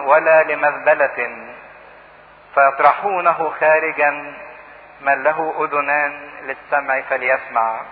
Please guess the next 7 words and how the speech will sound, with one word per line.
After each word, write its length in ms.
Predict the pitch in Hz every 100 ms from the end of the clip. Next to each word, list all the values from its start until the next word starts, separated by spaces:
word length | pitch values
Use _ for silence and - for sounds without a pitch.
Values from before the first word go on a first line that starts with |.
| - - - - - - - - - - - - - -
وكان 420 | 131 123 160 165 156
جميع 440 | 156 170 175 156
العشارين 1000 | 147 147 147 147 143 147 165 156 156 151 - - - - -
والخطاه 680 | 135 143 139 143 151 156 156 151
يدنون 840 | 143 139 143 156 156 147 147 151 - - - - -
منه 480 | 127 151 156 151 147
ليسمعوه، 960 | 139 135 135 139 131 160 147 - -